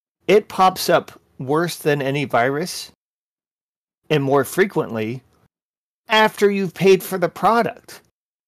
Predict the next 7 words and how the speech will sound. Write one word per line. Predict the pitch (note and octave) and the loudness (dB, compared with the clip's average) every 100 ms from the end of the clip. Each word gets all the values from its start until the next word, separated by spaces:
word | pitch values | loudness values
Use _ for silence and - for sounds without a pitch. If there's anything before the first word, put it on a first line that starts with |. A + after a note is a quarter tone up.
| _ | _
And | D#3 D3+ | -2 2
the | D3+ | 2
weird | D3 A#3+ D4 | 2 -2 -2
thing | F3 C#3+ B2 | 0 0 0
is, | A#2 E3+ - - _ D3 | -2 -4 -8 -14 _ -10
Dave | B2+ G3+ C#4+ | 0 0 0
has, | F#3+ D#3 F#3+ F#3+ D#3 - | -4 0 2 2 -2 -10